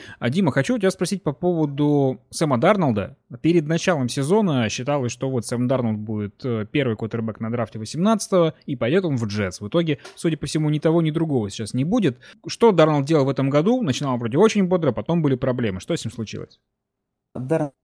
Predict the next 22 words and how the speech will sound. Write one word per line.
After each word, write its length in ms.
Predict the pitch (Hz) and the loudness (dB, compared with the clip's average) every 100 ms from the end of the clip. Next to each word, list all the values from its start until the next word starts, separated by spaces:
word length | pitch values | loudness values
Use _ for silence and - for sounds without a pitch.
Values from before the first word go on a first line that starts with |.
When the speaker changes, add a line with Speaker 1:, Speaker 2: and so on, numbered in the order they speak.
| - | -6
Speaker 2:
Дональда 200 | 135 135 | -4 -2
очень 220 | 131 135 | -4 -6
сильно 280 | - 131 110 | -4 -2 0
давила, 580 | 120 127 120 104 98 104 | -2 0 0 -2 -4 -8
э, 300 | 110 110 107 | -6 -4 -4
эта 240 | - 107 | -6 -6
самая 320 | 120 131 117 110 | -2 -2 -2 -4
ситуация 580 | 113 123 117 113 - | -6 -4 -2 -2 -6
с 80 | 104 | -6
тем, 160 | - 110 | -4 -6
что 180 | - 107 | -6 -6
тогда 380 | 120 120 123 | -2 0 0
он 140 | 95 110 | 0 -4
стал 200 | - 113 | -4 -2
лидером 400 | 120 117 117 113 | -2 -2 -2 -4
команды, 540 | 135 151 185 143 107 - | -2 0 0 0 -4 -4
а, 340 | 104 104 104 | -6 -4 -6
и 460 | 101 101 110 110 - | -6 -2 -2 -2 -4
это 320 | 107 113 107 | -4 -4 -2
нужно 280 | 127 123 117 | -2 0 0
было 140 | 117 | 0
подтверждать, 680 | - - 147 156 151 90 | 0 -2 -2 0 0 0